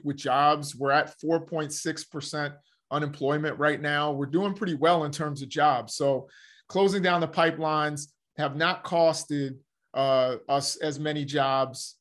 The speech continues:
as, you know, hasn't been a disaster for the economy. Um, I think, you know, moving, I think there's a short-term situation and then there's the long-term situation.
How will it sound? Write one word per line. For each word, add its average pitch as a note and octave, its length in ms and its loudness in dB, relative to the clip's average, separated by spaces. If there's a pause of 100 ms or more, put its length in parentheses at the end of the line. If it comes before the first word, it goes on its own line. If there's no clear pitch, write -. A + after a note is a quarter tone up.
(420)
as, C3+ 440 2
you E3+ 100 0
know, C#3+ 80 0
hasn't D#3+ 340 2
been D#3+ 120 0
a D#3 60 0
disaster D3 640 0
for C#3+ 120 -10
the C3+ 140 -6
economy. A#2+ 480 -8 (640)
Um, C3+ 440 2
I F3+ 100 2
think, A#3 340 0 (1120)
you E3+ 140 0
know, D3 320 2
moving, A3+ 640 2
I F3 100 2
think G#3 180 0
there's E3 200 4
a D3+ 60 -2
short-term A3 840 0
situation G#3 800 -2
and E3+ 160 -4
then E3+ 400 -4
there's D#3 220 -2
the D#3 100 2
long-term C#3+ 520 0
situation. - 540 -18